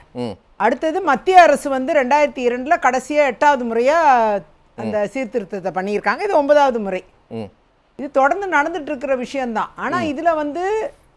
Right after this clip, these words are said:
Speaker 2: ஒரு குற்றம் கண்டுபிடிச்சு, குறை கண்டுபிடிச்சு, வேணும்னே அதை திசை திருப்புவதற்காக ஒரு ஏற்பாடை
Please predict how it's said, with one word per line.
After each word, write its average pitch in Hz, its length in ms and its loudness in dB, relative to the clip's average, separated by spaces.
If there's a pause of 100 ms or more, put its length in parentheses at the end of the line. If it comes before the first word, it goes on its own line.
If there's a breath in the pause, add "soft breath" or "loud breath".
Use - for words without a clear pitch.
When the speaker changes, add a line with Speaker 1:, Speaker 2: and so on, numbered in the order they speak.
(280)
Speaker 2:
ஒரு 277 340 -4
குற்றம் 349 320 -4
கண்டுபிடிச்சு, 277 500 -6
குறை 285 220 0
கண்டுபிடிச்சு, 262 580 -4 (640)
வேணும்னே 311 420 -2
அதை 269 560 -2
திசை 262 300 -6
திருப்புவதற்காக 240 1000 0
ஒரு 254 200 0
ஏற்பாடை 240 560 0